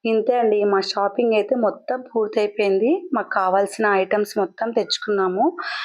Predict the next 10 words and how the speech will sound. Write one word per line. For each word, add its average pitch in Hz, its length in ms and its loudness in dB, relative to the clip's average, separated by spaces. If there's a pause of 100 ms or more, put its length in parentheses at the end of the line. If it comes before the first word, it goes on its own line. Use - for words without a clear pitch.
(200)
బిల్లు 214 440 2
ఎంత 208 260 2
అయిందో 214 340 4 (200)
మరొక 214 340 2
వీడియోలో 208 400 4
చెప్తాను, 208 560 0
మీకు 254 280 2
తెలిస్తే 202 400 0
కామెంట్ 220 460 -2
చేయండి. 180 360 0